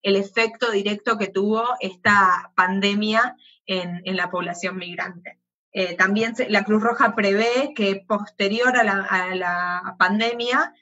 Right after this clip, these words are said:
si es que algún día termina realmente, porque es una situación que no entendemos cuándo va a terminar, ni la O M S lo sabe, eh, va a haber una, un aumento directo de personas migrantes en situación de calle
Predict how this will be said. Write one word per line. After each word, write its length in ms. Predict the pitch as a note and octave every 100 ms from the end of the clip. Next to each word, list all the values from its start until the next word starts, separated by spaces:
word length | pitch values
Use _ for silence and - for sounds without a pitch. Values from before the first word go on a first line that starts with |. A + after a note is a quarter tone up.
| _
si 120 | -
es 100 | F#3
que 100 | F#3
algún 260 | G3+ G3+ G#3+
día 200 | A#3+ A3+
termina 460 | G3+ G3+ A#3 A3
realmente, 640 | G3+ G3 G3 A3 A3+ A3 G3+
porque 300 | G3 F#3+ G3
es 100 | G3+
una 180 | G#3
situación 420 | G#3 G3 G3 G#3+ A3+
que 100 | G#3+
no 60 |
entendemos 500 | G#3+ G#3+ G#3 A3 G#3+ G#3+
cuándo 240 | G#3+ G#3+
va 100 | G#3
a 40 |
terminar, 560 | G#3 G3+ G#3+ B3+ B3 A#3
ni 120 | A3+ F#3
la 200 | F#3 G3+
O 60 |
M 220 | G#3+ G#3+
S 180 | G#3+ A3
lo 140 | A3 A3+
sabe, 400 | C4 A3+ A#3+ - - - - -
eh, 520 | A3 G#3 F#3+ F#3+ F#3 -
va 180 | G#3 A#3+
a 40 |
haber 320 | A#3+ A#3+ B3 C4+
una, 920 | - A3+ B3 A#3+ A#3 G#3 F#3+ F#3 - - - -
un 120 | A#3 B3
aumento 640 | B3 A#3+ B3 B3+ C4 C4+
directo 520 | A#3 A3+ A#3 A#3 C4
de 160 | A#3 G#3
personas 560 | G3 F#3+ A3+ G3+ F#3
migrantes 680 | G3 G3 A3 B3 C4 D4 D4+
en 120 | A3
situación 400 | G#3 F#3+ F3 G3
de 80 | G#3
calle 360 | - F#3 -